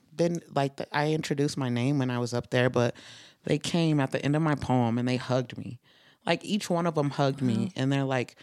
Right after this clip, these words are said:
Speaker 1: we're
Speaker 2: Mm.
Speaker 1: here for you. Like, your poetry is beautiful. Please keep coming back. And
Speaker 2: Wow.
Speaker 1: that was so life-changing. Um, yeah, it, it was life-changing.
Speaker 2: Wow.
Speaker 1: And I have not stopped since that
Speaker 2: Good.
Speaker 1: moment.
Speaker 2: Good.
Speaker 1: Um,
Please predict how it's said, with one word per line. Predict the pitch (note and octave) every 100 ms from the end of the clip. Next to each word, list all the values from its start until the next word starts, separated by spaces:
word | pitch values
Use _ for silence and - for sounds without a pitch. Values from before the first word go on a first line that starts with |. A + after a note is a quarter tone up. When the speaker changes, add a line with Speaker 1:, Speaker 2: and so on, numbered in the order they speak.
| - - _
Speaker 1:
we're | -
Speaker 2:
Mm. | A3+
Speaker 1:
here | F3+ F3
for | - D#3
you. | D#3 D3+ D3
Like, | D3 A#2+ -
your | G2+
poetry | - D3+ D3 - C3 A#2+
is | A#2
beautiful. | D3 D3 - C#3+
Please | C#3 C#3 C#3+
keep | - C#3
coming | - C3 B2+ B2
back. | A2+ G2+ -
And | B2+ A2+ A2 A#2+
Speaker 2:
Wow. | A#3+ A#3 A3+ A3+ - -
Speaker 1:
that | B2+ C3+
was | C#3+
so | - C3+ C3 B2+ C3 B2+ -
life-changing. | A#2 A2+ A2+ C3+ - - A#2 A2 A2 G#2 A2 -
Um, | A2+ A2 G#2+ G#2+ A2 A#2 - _ _ _ _ _ -
yeah, | A#2+ A#2+ A2 G#2
it, | B2 A#2+ - _ _ -
it | C3
was | C3+ B2+
life-changing. | A#2 A#2 - A2+ A2 G#2+ G#2 A#2 -
Speaker 2:
Wow. | G3+ G3 G3 -
Speaker 1:
And | B2
I | B2+
have | B2+ A#2
not | B2 A#2+ A#2+
stopped | - - A#2+ A#2+ - -
since | - - B2+ -
that | A#2+ A2+
Speaker 2:
Good. | A#2
Speaker 1:
moment. | A2 G2+ G#2 - _ _ -
Speaker 2:
Good. | B2
Speaker 1:
Um, | A2+ A#2 A2 A2+